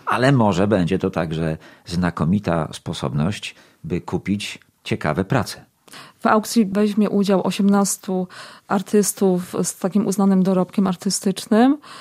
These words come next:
Speaker 2: Tak naprawdę wystarczyło tylko zapytać, byli bardzo chętni, otwarci.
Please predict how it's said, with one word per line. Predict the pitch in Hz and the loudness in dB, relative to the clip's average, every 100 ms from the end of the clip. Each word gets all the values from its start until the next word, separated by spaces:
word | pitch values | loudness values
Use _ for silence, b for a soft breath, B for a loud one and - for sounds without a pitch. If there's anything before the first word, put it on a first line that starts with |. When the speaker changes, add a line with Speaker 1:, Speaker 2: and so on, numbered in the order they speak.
| B _ | B _
Speaker 2:
Tak | - | -2
naprawdę | 208 214 208 220 214 208 196 208 202 | 2 0 0 0 0 0 0 0 0
wystarczyło | 190 - 208 - 220 | -2 -2 -2 0 2
tylko | 214 202 | 2 2
zapytać, | 190 190 - 214 - 202 | 2 0 0 -2 0 -2
byli | - 196 190 | -2 -2 0
bardzo | 208 190 202 | 0 0 0
chętni, | 185 190 185 - 190 | 2 2 0 -2 -2
otwarci. | 185 - 185 175 175 - 180 | -4 0 0 0 -2 -4 -4